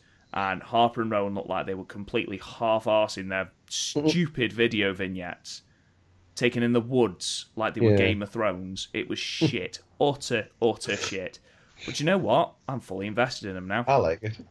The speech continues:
Speaker 2: It's, it's a cartoony and it's over the top, but it's just a bit different. It's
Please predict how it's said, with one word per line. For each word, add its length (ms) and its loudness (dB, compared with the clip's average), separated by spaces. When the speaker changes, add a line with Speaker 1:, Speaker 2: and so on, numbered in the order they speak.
Speaker 2:
It's, 300 -2
it's 220 -4
a 60 2
cartoony 840 4
and 80 2
it's 160 -2
over 200 4
the 60 0
top, 340 -2
but 200 4
it's 160 -2
just 200 0
a 40 4
bit 160 0
different. 360 2
It's 400 -6